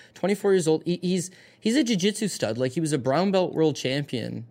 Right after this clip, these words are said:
um, in jiu-jitsu, and, like, that's kinda his game. Like, that's his background, that's his base. Pretty decent as a grappler with the gi on.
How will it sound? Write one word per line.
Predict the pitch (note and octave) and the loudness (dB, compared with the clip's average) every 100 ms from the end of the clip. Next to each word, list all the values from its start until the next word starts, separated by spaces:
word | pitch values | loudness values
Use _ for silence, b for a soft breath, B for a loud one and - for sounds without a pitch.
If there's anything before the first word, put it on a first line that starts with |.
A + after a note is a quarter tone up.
| - | -10
um, | A2+ A2+ A#2 B2 - | -8 -8 -10 -12 -12
in | - B2+ | -6 -4
jiu-jitsu, | A#2 C3 C3+ - A2 | -2 -2 -2 -4 -6
and, | A2+ A#2+ | -4 -6
like, | A#2 | -4
that's | C3 C3 | -4 -4
kinda | C3+ C3+ | -4 -4
his | B2+ A#2 | -4 -4
game. | A#2 A#2 A2+ | -6 -6 -8
Like, | A2+ | -10
that's | A2+ A#2 | -8 -8
his | A#2 | -8
background, | A#2 A#2+ A#2 A#2 | -6 -6 -6 -6
that's | A#2+ A#2 | -8 -8
his | A2+ | -10
base. | A#2 A#2 A#2 B B B | -6 -8 -8 B B B
Pretty | - D3+ | -4 -2
decent | C3+ C3+ C3+ | 0 -2 -2
as | B2+ A#2 | -2 -2
a | |
grappler | A2+ A2+ A2+ A2+ A2 | 0 0 0 -4 -4
with | A#2 | -4
the | A2+ | -6
gi | G2+ A#2 A2 | -6 -6 -6
on. | G#2 G#2+ A2 | -8 -10 -12